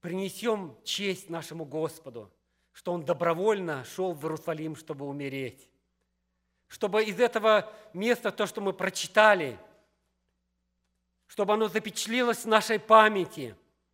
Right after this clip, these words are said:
«А я по множеству милости Твоей войду в дом Твой,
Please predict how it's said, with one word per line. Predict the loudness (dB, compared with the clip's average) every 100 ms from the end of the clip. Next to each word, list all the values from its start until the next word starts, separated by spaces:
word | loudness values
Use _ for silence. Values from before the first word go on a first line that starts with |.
| _
«А | -8 -6
я | 0 0
по | 2 -2
множеству | 0 -2 -2 -6 -10 -10
милости | -6 -4 -2 -4 -8 -14
Твоей | -10 -6 -4 -4 -6 -10 _ _
войду | -12 -10 -8 -10
в | -12
дом | -6 -2 -2 -4
Твой, | -12 -8 -8